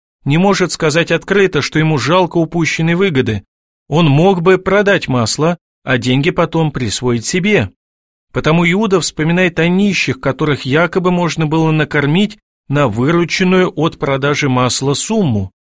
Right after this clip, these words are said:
Но это было всего лишь прикрытием для несостоявшегося воровства.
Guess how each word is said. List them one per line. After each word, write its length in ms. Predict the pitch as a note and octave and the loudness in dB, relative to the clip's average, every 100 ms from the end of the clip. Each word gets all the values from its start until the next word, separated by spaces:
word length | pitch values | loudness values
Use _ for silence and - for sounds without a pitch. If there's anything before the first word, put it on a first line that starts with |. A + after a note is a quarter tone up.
| _ _ _ _ - | _ _ _ _ -2
Но 80 | G3+ | 0
это 160 | B3+ | 0
было 240 | F#3 G3 F3 | 2 2 2
всего 320 | - D#3+ F3+ | 0 2 2
лишь 240 | E3 - | 2 -2
прикрытием 720 | - C#3+ C3 F3 F#3 - E3+ C#3+ | -2 -4 -2 -2 -2 -2 0 0
для 320 | C3+ D#3+ - - | 0 0 -2 -2
несостоявшегося 1200 | D#3 C3+ C#3+ - C3 B2 C3 - C#3 B2 - A#2+ | -2 0 -2 -2 -2 0 -2 -2 -2 -2 -2 -2
воровства. 680 | B2+ B2 - - D#3 A2 | -2 -2 -2 -2 0 0